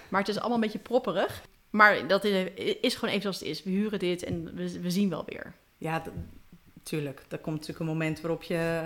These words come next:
Speaker 2: of weer verder trekt of, eh, alsnog, zeg maar, je droomhuis hier, eh, vindt.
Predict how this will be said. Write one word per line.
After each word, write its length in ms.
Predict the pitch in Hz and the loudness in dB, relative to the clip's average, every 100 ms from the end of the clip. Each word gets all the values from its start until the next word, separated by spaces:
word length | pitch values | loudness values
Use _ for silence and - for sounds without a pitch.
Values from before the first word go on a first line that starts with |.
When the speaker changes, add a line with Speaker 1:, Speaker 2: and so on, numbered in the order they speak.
| 170 - | -6 -4
Speaker 2:
of 240 | - 247 - | 0 0 -2
weer 220 | 170 156 | -4 -4
verder 300 | - 277 285 | -2 -2 -4
trekt 420 | 277 254 254 - - | -4 -4 -4 -12 -6
of, 360 | 233 208 - - | -4 -4 -10 -8
eh, 500 | 180 170 165 165 - | -4 -2 -4 -4 -6
alsnog, 340 | 185 - 180 | -8 -6 -4
zeg 160 | - - | -4 -4
maar, 140 | 160 | -2
je 80 | 156 | -2
droomhuis 480 | 147 156 151 151 - | -2 -4 -4 -8 -10
hier, 200 | 160 151 170 | -10 -10 -12
eh, 60 | 165 170 - - - - - | -14 -16 -18 -20 -20 -20 -20
vindt. 400 | - 165 151 147 | -6 -2 -2 -4